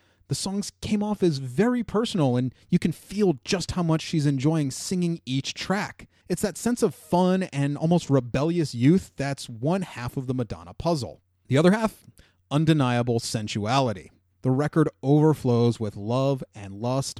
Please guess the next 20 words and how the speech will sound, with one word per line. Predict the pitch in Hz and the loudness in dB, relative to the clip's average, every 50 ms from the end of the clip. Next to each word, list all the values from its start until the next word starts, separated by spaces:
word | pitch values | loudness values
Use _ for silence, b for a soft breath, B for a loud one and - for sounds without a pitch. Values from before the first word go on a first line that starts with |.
| - - _ | -16 -14 _
but | - 135 139 | -8 -6 -6
it's | 143 - - | -6 -6 -6
that | - 143 139 - | -6 -6 -6 -8
youthfulness | 117 113 131 147 160 160 - - - 175 151 151 151 156 156 - - | -6 -2 0 0 0 0 -2 -4 -4 -2 -2 0 0 -2 -2 -4 -6
and | - 110 120 | -8 -6 -6
that | 123 123 127 - - | -6 -6 -8 -10 -12
somehow | - - - - 160 175 175 147 - 175 165 | -14 -10 -6 -6 -4 -4 -6 -6 -6 -4 -2
managing | 147 143 147 151 151 147 143 151 143 | -2 -2 0 0 0 0 0 0 0
to | 127 127 | -2 -2
be | 110 127 135 135 | -2 -2 0 0
a | 117 | -2
girl | 101 101 101 104 120 123 135 139 | -4 -6 -4 0 2 4 4 4
next | 131 131 135 131 - - - | 4 2 0 -2 -4 -2 0
door | 127 113 117 117 | 2 2 2 2
vibe | 104 110 113 117 131 143 156 151 b b b b b b - | 2 -2 -4 -4 -4 -4 -4 -4 b b b b b b -8
that | 117 104 | -8 -8
vaults | 90 98 - 117 131 135 - - | -8 -6 -6 -4 -4 -4 -4 -6
this | 175 156 - | -6 -6 -4
album | 117 107 107 110 117 110 110 | -4 -6 -4 -4 -6 -6 -4
beyond | - 120 107 104 90 92 90 90 90 | -4 -4 -4 -4 -6 -8 -10 -14 -14